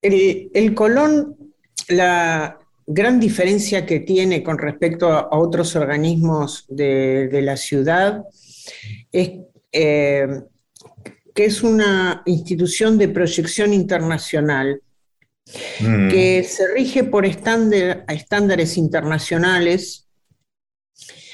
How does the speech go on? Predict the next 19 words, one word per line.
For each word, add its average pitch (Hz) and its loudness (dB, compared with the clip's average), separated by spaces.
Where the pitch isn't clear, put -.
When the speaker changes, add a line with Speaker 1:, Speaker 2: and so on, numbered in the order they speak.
Speaker 1:
con 220 2
lo 214 2
cual 254 2
lo 262 2
convierte 247 0
en 233 0
una 233 0
institución 214 0
única 180 0
en 160 -2
nuestro 160 -2
país, 160 0
eh, 170 2
que, 170 0
que 208 0
habla 240 0
en 185 -2
otros 196 0
idiomas. 214 0